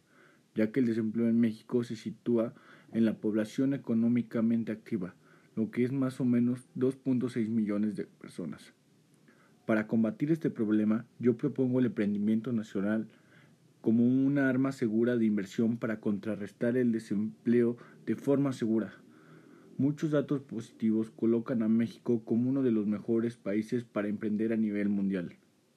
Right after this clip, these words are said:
En los últimos años ha alcanzado incrementos importantes debido a la, que la población está tomando estas iniciativas de emprender, donde la mayoría ha alcanzado por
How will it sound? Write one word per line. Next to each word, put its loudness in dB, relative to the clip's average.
En 2
los -2
últimos 0
años 0
ha -4
alcanzado -2
incrementos -2
importantes -2
debido 2
a 0
la, -2
que 0
la -2
población 0
está -2
tomando 2
estas -2
iniciativas 0
de 2
emprender, 2
donde 4
la 4
mayoría 4
ha 2
alcanzado -2
por -2